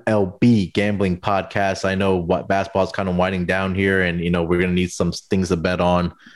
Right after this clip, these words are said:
uh, during the summer. So definitely check out the M L B gambling podcast. We dropped a new episode this morning,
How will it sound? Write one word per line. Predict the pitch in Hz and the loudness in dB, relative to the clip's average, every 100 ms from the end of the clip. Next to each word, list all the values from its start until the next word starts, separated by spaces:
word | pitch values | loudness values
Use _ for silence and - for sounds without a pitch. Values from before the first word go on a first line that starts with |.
| - _ _ - | -20 _ _ -2
uh, | 90 85 | -2 0
during | 98 101 | 0 0
the | 95 | 0
summer. | - 95 92 | 0 0 0
So | 90 95 | 0 0
definitely | 95 - 101 | 0 -2 -2
check | 104 101 | -2 -2
out | 92 | 0
the | 90 | 0
M | 92 | 0
L | 85 | 0
B | 92 | 0
gambling | 85 92 90 85 | 0 0 0 -2
podcast. | - 90 87 90 - | 0 -2 -2 -4 -2
We | 87 | -4
dropped | 90 85 90 | -2 -2 0
a | |
new | 90 92 | 2 2
episode | 82 90 95 90 | 0 -4 0 0
this | 82 85 92 | 0 0 0
morning, | 92 90 90 87 | 2 2 0 -2